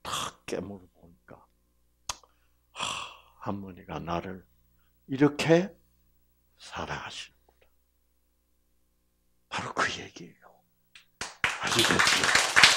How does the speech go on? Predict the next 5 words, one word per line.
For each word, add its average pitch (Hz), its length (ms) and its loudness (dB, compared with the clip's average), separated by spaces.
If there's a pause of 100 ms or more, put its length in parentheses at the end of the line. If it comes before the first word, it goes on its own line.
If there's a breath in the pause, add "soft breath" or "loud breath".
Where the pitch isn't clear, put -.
(4000)
응? 104 80 -2
내 120 160 4
몸에 135 320 10
해로운 139 500 10
거는 139 420 -4